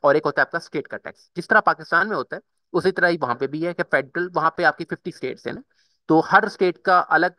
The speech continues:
अ, वहाँ पे उनके rules and regulations हैं। कोई वहाँ पे sales टैक्स charge करता है, कोई नहीं करता किसी चीज़ पे, कोई किसी चीज़ पे करता है, किसी के rate क्या है, कोई वहाँ पे जो है वो income tax free states भी हैं,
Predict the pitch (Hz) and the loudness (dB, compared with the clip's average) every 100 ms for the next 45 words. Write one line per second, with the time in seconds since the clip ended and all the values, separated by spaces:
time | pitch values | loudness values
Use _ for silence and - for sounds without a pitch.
0 | - 175 170 170 151 156 147 160 - 156 | -6 -2 -2 -2 -6 -2 0 0 -2 -6
1 | 147 151 139 143 143 139 135 131 147 135 | -4 -2 0 0 -2 -2 -4 -6 -6 -8
2 | 135 _ _ _ 151 151 151 160 - - | -12 _ _ _ 2 4 2 -4 -4 0
3 | 139 - 143 147 139 - - 139 147 - | 0 0 -6 -6 -6 -10 -18 -6 -6 -4
4 | - 143 - 143 - 143 139 143 131 - | 2 2 4 -2 2 0 0 -2 -4 -8
5 | 143 131 143 143 - - 135 131 139 139 | -8 -6 -4 -8 -10 -8 -8 -8 -16 -14
6 | - 143 147 139 135 147 143 139 131 139 | -8 -2 -2 -2 -12 -10 -6 -4 -2 -2
7 | 131 135 143 139 135 - 147 135 135 127 | -4 -8 -6 -2 -2 -2 2 2 2 -2
8 | _ _ _ - 156 143 139 - 143 139 | _ _ _ -2 0 0 -2 -2 -8 -8
9 | 139 - 143 135 131 135 147 135 143 139 | -10 -12 -8 -6 -4 -6 -8 -8 -10 -8
10 | 135 _ 143 151 - 147 - 147 131 127 | -12 _ -10 -8 -2 -2 -4 -8 -4 -4